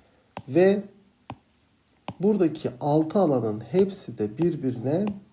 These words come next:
nedir? Eşit olmak zorunda. Şimdi burada B, E.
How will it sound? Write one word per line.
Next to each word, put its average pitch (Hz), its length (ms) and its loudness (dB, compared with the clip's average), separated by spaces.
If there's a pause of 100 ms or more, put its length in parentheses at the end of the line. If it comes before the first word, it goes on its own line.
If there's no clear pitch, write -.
(1200)
nedir? 156 580 0
Eşit 147 320 -8
olmak 139 420 -6
zorunda. - 560 -16
Şimdi 226 400 -2
burada 160 400 2 (1160)
B, 160 540 4 (1700)
E. 107 260 -4